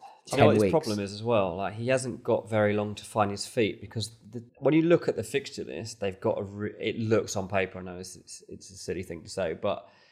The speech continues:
Speaker 1: they got Southampton, first of all, and Southampton aren't having a good pre-season either. Um, they got Southampton at home. So if you lose that game, 'cause people will be expecting Everton to win that game, if they lose that, they then got Leeds away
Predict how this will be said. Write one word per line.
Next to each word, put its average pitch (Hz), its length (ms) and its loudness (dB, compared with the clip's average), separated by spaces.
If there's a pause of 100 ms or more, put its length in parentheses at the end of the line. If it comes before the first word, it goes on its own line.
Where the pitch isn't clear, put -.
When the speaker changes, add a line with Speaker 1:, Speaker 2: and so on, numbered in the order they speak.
(180)
Speaker 1:
they 113 80 0
got 117 160 4
Southampton, 120 680 0
first 104 240 0
of 107 60 -10
all, 95 80 -4
and 92 100 -8
Southampton 104 440 0
aren't 92 100 -10
having 92 160 -12
a 92 40 -12
good 95 220 -16
pre-season 95 460 -6
either. 90 340 -8 (540)
Um, 101 480 4 (320)
they 117 120 2
got 113 160 2
Southampton 131 440 2
at 98 60 -6
home. 101 360 -2
So - 200 -12
if 127 160 -8
you 185 100 2
lose 175 360 6
that 117 160 6
game, 107 200 2
'cause 107 120 -10
people 156 280 -4
will 127 120 -2
be 120 100 2
expecting 113 420 -2
Everton 98 320 -8
to 98 100 -16
win 98 220 -4
that 90 160 -6
game, 98 420 -4 (560)
if - 80 -20
they 151 140 8
lose 170 280 4
that, 110 480 2 (160)
they 120 80 -4
then 135 180 2
got 127 180 2
Leeds 143 340 -2
away 107 480 0